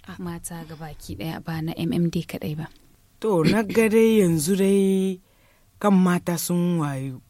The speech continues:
Speaker 1: tunda in an dauka a kauyuka ne, ko waɗanda ba su cikin mata masu dubara suna so a zo a kafa musu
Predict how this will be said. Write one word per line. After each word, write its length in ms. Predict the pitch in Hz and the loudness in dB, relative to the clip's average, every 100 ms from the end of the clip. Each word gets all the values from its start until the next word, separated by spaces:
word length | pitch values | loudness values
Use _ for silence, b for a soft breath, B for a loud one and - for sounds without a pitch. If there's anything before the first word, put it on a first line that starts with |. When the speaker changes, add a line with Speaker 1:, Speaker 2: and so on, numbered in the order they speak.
| _ _ | _ _
Speaker 1:
tunda 880 | - 196 202 185 175 165 156 147 - _ b b - | -2 2 4 4 2 2 0 -2 -6 _ b b -10
in 120 | 165 175 | -6 -2
an 160 | 180 180 | 0 2
dauka 300 | 190 185 - | 0 0 -6
a 100 | 135 | -10
kauyuka 640 | - 185 196 196 190 170 | -4 2 4 4 2 0
ne, 280 | 160 175 127 - b b b b _ - | 0 0 -2 -8 b b b b _ 6
ko 300 | 214 233 233 | 10 12 12
waɗanda 340 | 165 190 170 | 10 4 2
ba 120 | 170 190 | 2 0
su 260 | 170 - 170 | -2 -4 -6
cikin 300 | - - 175 | -8 -6 -2
mata 320 | 170 170 175 | -2 -2 -4
masu 280 | 175 156 165 | -4 -4 -8
dubara 460 | 156 156 160 143 135 B B B | -6 -4 -4 -6 -12 B B B
suna 300 | - 165 143 | -8 -4 -2
so 140 | 165 - | -4 -4
a 80 | 127 | -8
zo 140 | 131 143 | -6 -6
a 140 | - - | -8 -10
kafa 280 | 147 147 120 | -8 -6 -4
musu 320 | 139 - | -6 -8